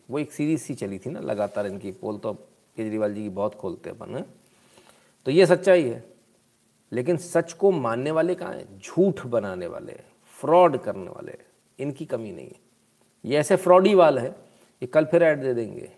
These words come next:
कुछ भी दे देंगे। "Ground root cause he always elect as C M।" यस। हम्म। <clears throat> तो ये फिर ऐड दे देंगे, फिर झूठ बोल देंगे।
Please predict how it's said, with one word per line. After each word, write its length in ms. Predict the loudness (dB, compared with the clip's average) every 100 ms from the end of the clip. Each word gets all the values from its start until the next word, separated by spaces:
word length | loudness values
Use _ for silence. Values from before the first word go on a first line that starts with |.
| _ -10
कुछ 160 | -4
भी 100 | -2
दे 120 | -2
देंगे। 320 | -4 -6 -14 -20 _ _ -6
"Ground 260 | -4 -2
root 160 | -2 -4 0
cause 220 | 0 0
he 80 | 0 0
always 320 | 0 -2 0
elect 240 | -2 -2
as 220 | -2 -2 -2 -8
C 180 | -4 -4
M।" 200 | -4 -12 _ _ -6
यस। 640 | -4 -4 -12 -16 -18 -20 _ _ _ _ _ -16
हम्म। 220 | -14 -14 -18 _ _ _ _ _ _ _ _ _ _ _ -4
<clears throat> 360 | 0 2 2 -4 -14 _ _ 0
तो 60 |
ये 120 | 4
फिर 200 | 6 6
ऐड 240 | 6 6 6
दे 120 | 6
देंगे, 200 | 6 4
फिर 160 | 2 0
झूठ 160 | -2
बोल 260 | -2 -4 -6
देंगे। 260 | -8 -12